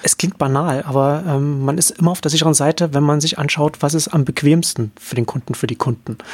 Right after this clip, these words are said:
Das immer mitzudenken und, na, wie ich vorhin schon das Beispiel mit AliExpress, dass man einfach unten drunter dann einfach seine Textnachricht kurz schreiben kann, das ist einfach das bequ-, bequemere, als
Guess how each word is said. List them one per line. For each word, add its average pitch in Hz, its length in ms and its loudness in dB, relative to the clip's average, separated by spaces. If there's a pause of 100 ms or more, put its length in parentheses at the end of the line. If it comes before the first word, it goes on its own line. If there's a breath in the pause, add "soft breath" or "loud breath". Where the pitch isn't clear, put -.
(100)
Das - 160 -2
immer 143 180 4
mitzudenken 139 720 2 (140)
und, 139 400 2 (100)
na, 165 180 2
wie 170 80 4
ich 160 160 0
vorhin 151 300 4
schon 143 180 4
das 139 140 0
Beispiel 135 340 0
mit 139 140 2
AliExpress, 135 400 -2
dass 143 100 0
man 139 100 0
einfach 139 200 0
unten 156 180 4
drunter 180 300 2
dann 135 160 2
einfach 135 220 -4
seine 135 280 2 (460 loud breath)
Textnachricht 147 480 2
kurz - 200 -2
schreiben 135 520 2
kann, 147 260 0 (380 loud breath)
das 131 160 0
ist - 320 -2
einfach 131 420 -2
das - 180 -4
bequ-, - 280 -10 (340)
bequemere, 143 800 2 (420 loud breath)
als 135 640 2